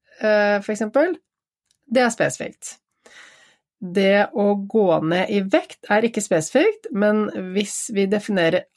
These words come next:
antall kilo, så blir det spesifikt. Og dette handler om at vi skal kunne vite når vi har kommet i mål. Hvis det blir for subjektivt å vurdere,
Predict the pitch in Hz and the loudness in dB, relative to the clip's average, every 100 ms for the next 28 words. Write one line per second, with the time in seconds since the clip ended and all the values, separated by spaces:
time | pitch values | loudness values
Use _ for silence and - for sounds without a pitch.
0 | - 185 151 180 202 - 185 202 302 453 | -4 -4 -2 -4 -4 -4 -2 2 2 2
1 | 453 - 240 220 214 214 - 151 - - | -2 -4 -2 2 2 0 -4 -8 -8 -10
2 | 160 - - _ _ - - - - 233 | -12 -18 -20 _ _ -20 -20 -20 -4 0
3 | 277 - 330 262 175 165 170 190 202 - | 0 0 2 2 4 2 2 -2 -6 -6
4 | 233 240 240 233 233 151 - 208 202 175 | -2 2 2 2 0 -2 -4 -2 0 0
5 | 151 156 202 - 214 185 233 233 254 247 | 0 0 -4 -2 -2 -2 0 4 4 2
6 | 233 - - - - _ _ _ _ - | 0 -10 -20 -20 -20 _ _ _ _ -6
7 | 226 - 220 196 190 190 240 233 - 180 | -4 -2 0 0 0 0 -2 -2 -6 -4
8 | 165 165 - 233 302 320 208 208 208 170 | -2 -4 0 2 2 2 -2 0 0 0
9 | 151 196 | 0 2